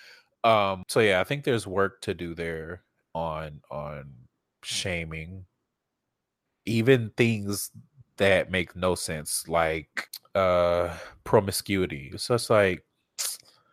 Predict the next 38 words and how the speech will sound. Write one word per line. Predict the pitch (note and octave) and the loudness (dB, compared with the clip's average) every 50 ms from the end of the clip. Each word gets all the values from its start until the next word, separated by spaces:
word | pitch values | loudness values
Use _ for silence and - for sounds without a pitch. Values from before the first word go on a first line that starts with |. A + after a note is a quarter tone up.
| _ _ - | _ _ -2
are | B2 C3 | 0 2
we | C#3+ E3+ F#3 F3+ | 2 2 0 0
still | - - F3 E3 D#3 | 0 2 4 4 6
doing | D#3 D3+ D3 D3 C#3+ | 4 4 2 2 2
that? | D3 C#3+ C#3+ C#3+ C#3 C#3 - - _ - | 2 2 2 4 2 2 0 -2 _ 0
Are | A#2+ B2 | 2 4
y'all | C3 C3+ C3+ | 6 6 4
still | - - - C3+ C3 B2+ A#2 | 2 2 4 6 6 6 6
doing | A#2+ A#2+ A#2 A#2 A2+ | 6 4 4 4 4
that | A#2 A2+ A2 | 4 2 2
whole, | A2 A2+ A2+ A2 A2 G#2+ G#2+ G#2+ G#2 G2+ G2 F#2 - - - - - - - - - | 4 4 4 6 4 4 2 0 0 -2 -4 -6 -10 -14 -18 -18 -16 -14 -10 -4 0
uh, | - - | 2 2
what's | B2+ A#2+ - - | 4 4 4 4
that | - A#2 A2+ F2+ | 6 4 4 4
weird | F#2+ A2 G#2+ G#2+ A2 G#2 - | 4 2 4 2 2 0 -2
saying? | - - A2 G#2+ G#2+ G#2+ G#2+ G#2+ G#2+ G#2 G#2 G#2+ A2 - _ _ - | -2 0 0 2 2 0 0 -2 -2 -4 -6 -10 -14 -18 _ _ 2
"A | F2+ F#2+ | 2 2
master | F2+ G2+ G#2 G#2 G#2 - - - G#2+ | 4 4 4 4 4 2 0 -4 -4
key | F#2+ - - G#2 G#2 G2+ G2+ - | -6 -4 -2 0 0 0 0 0
can | - F#2 F2 | 0 0 0
unlock | F#2+ G2 F#2+ F#2+ F#2+ F#2+ - - | 0 0 4 4 4 4 2 0
a | F#2+ | 0
lot | F#2 F#2 F#2 F#2+ | 4 4 4 4
of | F#2 F#2 | 4 4
locks, | F#2+ G2 G2 F#2+ F#2+ F#2+ - - - - - - - | 6 6 8 8 6 6 2 -2 -10 -12 -12 -12 -14
but | C3 A#2+ - E2+ E2+ E2 D#2+ D#2+ - | -10 -4 -2 -2 0 0 -2 -2 -2
a | D#2+ | -2
lock | E2+ F#2 F#2 F#2 - - | 2 2 2 2 2 0
that's | F#2+ F2+ F2+ - - | -2 -4 -4 -2 -2
unlocked | D#2 F#2 F#2+ F#2+ F#2 E2+ G2 | -4 -2 0 0 -2 -2 0
by | F2+ F2 | 0 0
a | F2+ | 2
lot | F2+ F#2 F#2 G2 | 2 2 2 0
of | - | -2
keys." | - - F#2+ F#2+ F#2+ F#2+ A2+ | -4 -6 -4 -4 -2 -2 -2
It's | D3 D3 - - | -4 -2 0 2
like, | C#3+ C3 B2 - | 2 2 2 0
uh, | - F#3 G#3 A#3 A#3 A#3 A#3 A3+ A3+ A3+ A3+ A3+ A3+ A3+ A3+ A3 A3 A3 A3 A3 A3 A3 A3 A3 A3 A3 | -4 -8 -8 -6 -6 -6 -4 -4 -4 -4 -4 -6 -6 -6 -6 -6 -6 -8 -8 -8 -8 -8 -8 -8 -8 -8